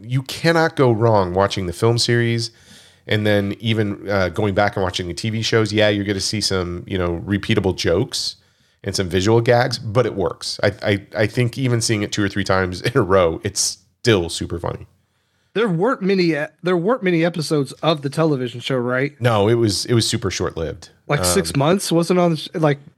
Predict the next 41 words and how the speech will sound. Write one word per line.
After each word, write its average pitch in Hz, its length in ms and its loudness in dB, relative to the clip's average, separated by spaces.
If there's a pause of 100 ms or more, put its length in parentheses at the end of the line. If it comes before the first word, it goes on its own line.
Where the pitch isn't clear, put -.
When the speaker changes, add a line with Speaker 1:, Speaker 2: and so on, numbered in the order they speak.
Speaker 1:
Yeah, 107 300 2
it 143 60 2
Speaker 2:
maybe 175 80 2
Speaker 1:
was, 175 200 2
Speaker 2:
even 147 100 0
less 156 140 0
than 139 80 -6
that. 147 220 -2 (200)
Speaker 1:
it, 120 260 -8
it 139 80 2
was 131 180 2
a 117 60 2
failed 120 340 2
experiment, 101 580 0
but 113 100 2
it 117 60 4
was 123 160 4
one 139 160 2
of 139 60 -2
the, 127 100 2 (100)
it's 147 220 -2
one 160 220 0
of 190 60 -6
the 185 60 4
ones 147 240 2
that 120 120 2
I 110 140 2
always 113 840 0
gravitate 101 600 0
to 95 160 -4
when 90 120 -2
we 90 80 -2
talk 92 260 -2
about 87 400 -2 (600)
television 135 440 0
shows 110 220 0
first 95 480 -4
that 92 180 0
became 95 640 -4 (360)
films. 87 720 -2 (480)
Um, 92 680 0